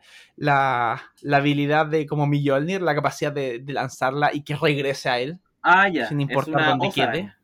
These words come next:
Speaker 1: Sí, la de, ¡fum!
Speaker 2: Una,
Speaker 1: y la tira
Speaker 2: una
Speaker 1: así,
Speaker 2: osaraña.
Speaker 1: pa.
Speaker 2: Ah, me parece, sí.
Speaker 1: Eh, ta-, tal vez la usa para, y ahí para, no sé, cu-, cuando desarmar enemigos, cuando va y ¡fum! La tira lejos y tú piensas,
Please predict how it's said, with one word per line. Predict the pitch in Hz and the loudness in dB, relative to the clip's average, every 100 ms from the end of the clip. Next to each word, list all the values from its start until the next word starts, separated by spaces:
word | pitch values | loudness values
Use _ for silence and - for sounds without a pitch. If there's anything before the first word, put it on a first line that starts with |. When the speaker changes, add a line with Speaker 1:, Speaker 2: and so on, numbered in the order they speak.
| _ _ _ _ _ _ _ _ _ | _ _ _ _ _ _ _ _ _
Speaker 1:
Sí, | - 190 185 | -8 -4 -2
la | 151 143 | -2 -2
de, | 151 | -6
¡fum! | 208 185 | -8 -6
Speaker 2:
Una, | 156 156 151 | -4 0 2
Speaker 1:
y | |
la | 147 | 2
tira | 147 151 131 | 2 0 0
Speaker 2:
una | |
Speaker 1:
así, | 135 151 | 0 -6
Speaker 2:
osaraña. | 135 131 - | -6 -8 -6
Speaker 1:
pa. | 107 - - _ _ _ _ _ _ _ _ _ _ - | -8 -8 -18 _ _ _ _ _ _ _ _ _ _ -10
Speaker 2:
Ah, | 247 - 359 311 - _ _ _ _ 165 | -8 -6 -8 -8 -12 _ _ _ _ 0
me | 240 | 2
parece, | 226 135 208 | 2 0 -2
sí. | 147 | -2
Speaker 1:
Eh, | 143 | 0
ta-, | 120 - | -2 -8
tal | - 156 | -4 -2
vez | 156 | 2
la | 156 | 0
usa | 156 156 | 0 0
para, | 151 147 | 2 2
y | 151 | 2
ahí | 143 151 | 0 0
para, | 147 139 135 | 2 4 4
no | 131 127 | 2 -4
sé, | - 139 | -4 -4
cu-, | 117 127 131 127 | -4 -2 -2 -2
cuando | - 139 131 | -2 -4 -2
desarmar | 147 180 147 156 | -4 -2 2 4
enemigos, | 160 147 156 156 147 143 | 2 2 -2 0 0 -2
cuando | 143 139 139 131 120 | -2 -2 -2 -2 0
va | 127 147 131 - | 4 6 6 2
y | 127 117 101 95 - - _ _ _ - | -2 -4 -6 -10 -14 -20 _ _ _ -2
¡fum! | 311 214 190 | 0 2 2
La | 190 | 2
tira | 180 196 180 | 4 2 4
lejos | 175 165 147 | 2 2 0
y | 147 | 0
tú | |
piensas, | 170 151 - | 0 -2 -4